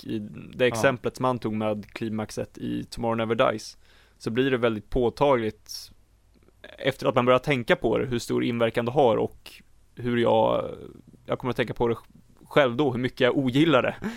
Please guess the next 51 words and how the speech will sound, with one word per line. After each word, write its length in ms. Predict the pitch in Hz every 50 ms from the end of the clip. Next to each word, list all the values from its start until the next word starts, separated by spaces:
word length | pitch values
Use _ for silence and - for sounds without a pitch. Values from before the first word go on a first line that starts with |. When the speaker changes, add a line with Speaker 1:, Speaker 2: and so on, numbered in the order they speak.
| 233 - - -
Speaker 1:
att 160 | - 123 -
ljudet 280 | 135 127 120 123 120
tar 240 | - 160 185 190 160
den, 160 | 123 117 113 113 -
Speaker 2:
<laughs> 100 | - 127
Speaker 1:
den 380 | 127 135 131 127 123 120 117 107 -
stora 300 | - - - 135 123 120
platsen 320 | 110 - 120 113 - 117 117
och 60 | 113
att 100 | 113 -
musiken 680 | 120 110 - 147 143 131 - - - 113 107 107 101 107 - - _ - - - - - - - _ _ _
hamnar 520 | - 123 117 113 110 110 110 110 107 113 104 101 - - _ -
alldeles 400 | - 131 127 120 123 131 - -
för 80 | - 113
långt 300 | 107 101 104 - - - _ -
bakom. 360 | - - 117 120 - - - - _ _ _ - - - - _ - - _ -
Eh, 320 | - 123 113 117 117 117 - - - _ -
så 160 | - - 135
Speaker 2:
Ja. 40 | 135
Speaker 1:
det 260 | 135 131 127 127 123
är, 60 | 104 76 62 - - - -
det 260 | - - - - -
är 20 | 147
extremt 540 | 143 - - - - 175 214 - 135 - -
viktigt 360 | 135 135 - - 180 185 -
med 80 | 123 117
ljudet 420 | 110 110 107 110 113 117 - -
och 300 | - 120 - - - - -
hur 160 | 123 117 110
ljudet 340 | 113 117 110 107 113 - 120
är 100 | 120 117
mixat 600 | 117 117 - - - - - 127 117 - - -
och 240 | 120 117 - -
allt 220 | 135 135 131 123 -
det 60 | 127
här. 240 | 110 107 120 117 117 - _ - _ _
Och 160 | - - 120 127
det 80 | 131
är 20 | 135
ingenting 420 | 147 143 131 120 - 131 117 113
som 180 | - 120 113 113
i 20 |
alla 80 | 117 113
fall 140 | 135 127
jag 120 | 123 139 147
har 80 | 143
tänkt 340 | 131 - - 113 110 113 -
på 200 | - 110 110 113
så 360 | 104 - - - - 165 208
mycket 220 | 208 135 117 - -
tidigare. 360 | - 110 98 - - - -